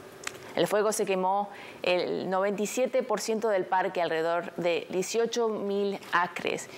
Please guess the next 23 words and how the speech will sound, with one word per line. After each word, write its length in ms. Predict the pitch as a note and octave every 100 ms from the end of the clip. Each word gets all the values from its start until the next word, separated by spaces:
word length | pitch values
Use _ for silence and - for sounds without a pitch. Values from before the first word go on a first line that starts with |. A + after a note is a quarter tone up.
| -
y 60 |
destruyó 420 | F#3 F3+ G3+ A#3+ A#3+
casi 240 | A3 G#3+
todas 140 | A3+
las 160 | C4 B3
estructuras, 560 | G3+ F#3+ D#3+ F#3 F#3+ E3+
incluyendo 420 | D#3 D#3 F3+ F#3
la 120 | E3
sede 300 | - E3 E3+
del 160 | D#3+ D#3
parque, 400 | E3+ D#3+ - - - -
los 100 | E3
campamentos 680 | - E3 E3 F#3 G3+ G#3 -
y 80 | -
las 140 | A3+ G#3+
viviendas 340 | G3+ F#3+ F#3+
de 60 | E3+
los 140 | D#3+
empleados. 580 | D#3 E3 D#3 - - - - - -
Ahora, 440 | D3+ E3 D3+ D#3 -
dos 180 | D#3+ D3
años 180 | D#3
después, 480 | D3+ - F#3 E3+ -